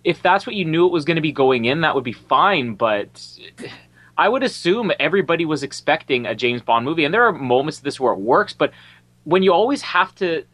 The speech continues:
stick with these side plots, these, you know, anthologies, and they run on forever, it seems like it's one joke that just doesn't die, and then all of a sudden they jump to a completely new character and a completely new story.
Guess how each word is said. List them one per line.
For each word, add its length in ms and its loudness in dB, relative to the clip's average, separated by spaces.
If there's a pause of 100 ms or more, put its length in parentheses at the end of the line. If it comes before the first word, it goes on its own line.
(240)
stick 440 -6
with 160 -2
these 280 -4
side 460 0
plots, 440 0
these, 240 -14 (180)
you 100 -10
know, 120 -6
anthologies, 920 -2 (920)
and 520 2
they 180 2
run 280 2
on 160 0
forever, 560 -2
it 120 -6
seems 160 -8
like 160 -4
it's 160 -8
one 400 0
joke 500 0
that 100 -4
just 360 -6
doesn't 460 -2
die, 500 0 (380)
and 120 -4
then 80 2
all 80 4
of 60 2
a 60 -2
sudden 180 0
they 100 2
jump 240 -2
to 80 -6
a 60 -4
completely 400 -4
new 140 2
character 420 0
and 60 -2
a 40 -4
completely 320 -4
new 140 0
story. 540 0